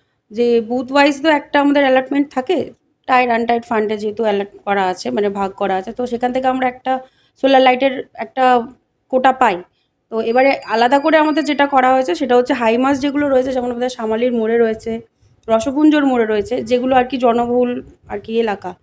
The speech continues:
ওই জায়গাগুলোতে আমরা হাই মাসগুলো লাগিয়েছি নতুন, আপনারা গেলে ওগুলো দেখতে পাবেন, just নতুন লাগানোই হয়েছে। আর সোলার হচ্ছে পাড়ায় পাড়ায়, মানে রাস্তাগুলো মোড়গুলো ধরে ধরে আমরা জোন ওয়াইজ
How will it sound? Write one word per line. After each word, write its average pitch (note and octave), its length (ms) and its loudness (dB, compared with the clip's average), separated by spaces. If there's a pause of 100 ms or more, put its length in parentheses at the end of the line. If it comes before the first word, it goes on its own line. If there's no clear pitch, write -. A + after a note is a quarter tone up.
(400)
ওই B3+ 180 4
জায়গাগুলোতে C4+ 720 2
আমরা C#4+ 280 4 (160)
হাই A#3+ 180 0
মাসগুলো C4 420 0 (440)
লাগিয়েছি A#3+ 480 -2
নতুন, A#3 280 -2
আপনারা A#3 260 -2
গেলে A3 240 -4
ওগুলো A3 260 -4
দেখতে G3+ 260 -6
পাবেন, G#3 280 -4 (180)
just D4 180 -4 (100)
নতুন A3+ 220 -6
লাগানোই G3+ 400 -4
হয়েছে। G3+ 280 -10 (680)
আর G#3 480 0
সোলার C4+ 380 2
হচ্ছে D#4 220 0
পাড়ায় B3+ 460 0
পাড়ায়, D4 280 2
মানে C4 240 0
রাস্তাগুলো C#4 720 0
মোড়গুলো C#4 520 0
ধরে A3+ 220 -2
ধরে A3 220 0
আমরা G#3 260 0 (440)
জোন C#4+ 280 6
ওয়াইজ F#3 300 4